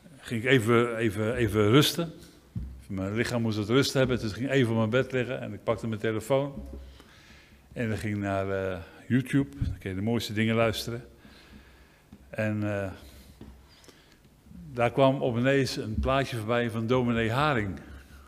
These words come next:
Dominee Haring, sommigen van jullie kennen hem wel. En, eh,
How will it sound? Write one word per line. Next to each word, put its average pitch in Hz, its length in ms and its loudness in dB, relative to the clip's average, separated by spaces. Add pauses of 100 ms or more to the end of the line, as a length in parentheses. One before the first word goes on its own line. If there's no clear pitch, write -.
(240)
Dominee 101 320 -4
Haring, 107 400 -2 (720)
sommigen 107 340 -6
van 104 80 -4
jullie 98 160 -4
kennen 117 240 -2
hem 107 100 -2
wel. 113 340 -4 (1300)
En, 101 400 -2
eh, 95 160 -2